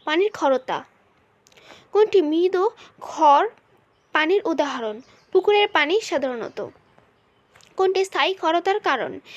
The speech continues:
ক্যালসিয়াম সালফেট। কোনটি অস্থায়ী ক্ষরতা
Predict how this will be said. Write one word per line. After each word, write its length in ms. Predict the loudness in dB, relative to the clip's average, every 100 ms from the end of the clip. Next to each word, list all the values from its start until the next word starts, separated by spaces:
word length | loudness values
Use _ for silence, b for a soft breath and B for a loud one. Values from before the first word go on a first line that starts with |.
| B B 0
ক্যালসিয়াম 400 | 0 2 0 0
সালফেট। 680 | -2 -4 -4 -10 -10 -16 -20 _ _ _ _ b b b b -2
কোনটি 260 | 2 2
অস্থায়ী 500 | 4 2 0 0 0
ক্ষরতা 500 | 0 0 0 0 0